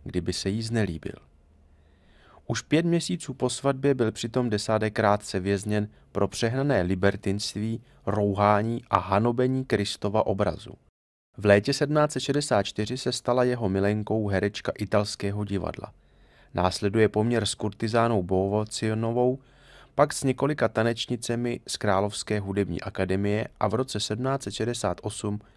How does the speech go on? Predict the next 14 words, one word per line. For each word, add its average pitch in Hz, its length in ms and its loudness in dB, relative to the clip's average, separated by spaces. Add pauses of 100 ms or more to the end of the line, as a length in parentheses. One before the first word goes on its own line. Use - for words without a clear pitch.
(280)
první 104 380 2
velká 95 380 2
aféra. - 480 -4 (1000)
Aby 107 220 8
měl 180 160 6
vedle 170 260 2
dlouhodobějších 147 840 2
vztahů 101 640 -2
prostor - 500 -2
i 120 100 -4
na 101 100 0
paralelně 113 640 2
probíhající 107 720 -2
pletky, 101 600 -2